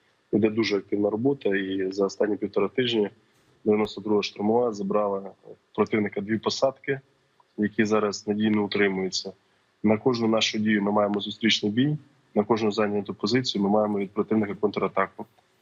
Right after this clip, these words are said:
Але так чи інакше, позиція утримується на поточний момент надійно і ведеться подальша робота щодо вибиття противника з нашої землі.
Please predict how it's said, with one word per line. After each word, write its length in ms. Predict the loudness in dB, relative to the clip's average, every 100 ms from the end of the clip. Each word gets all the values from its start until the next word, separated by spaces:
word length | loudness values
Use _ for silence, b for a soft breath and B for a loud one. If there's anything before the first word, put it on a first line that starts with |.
| _
Але 140 | 2 2
так 200 | 2 0
чи 180 | 0 2
інакше, 520 | 2 0 -2 -2 -4 -2
позиція 400 | 0 0 -2 -10
утримується 480 | -2 2 2 0 -4
на 60 |
поточний 440 | -2 0 0 0 0
момент 240 | 0 2
надійно 480 | 0 2 0 0 0
і 80 | -2
ведеться 360 | 0 0 -2
подальша 420 | -2 0 0 -2
робота 380 | -4 -4 -4 -6 -10 _ _ _ -4
щодо 520 | 0 2 2 0 -2
вибиття 400 | 0 0 0 -2
противника 520 | -4 -2 0 0 0
з 60 | 0
нашої 280 | -2 -4
землі. 280 | -2 -4 -4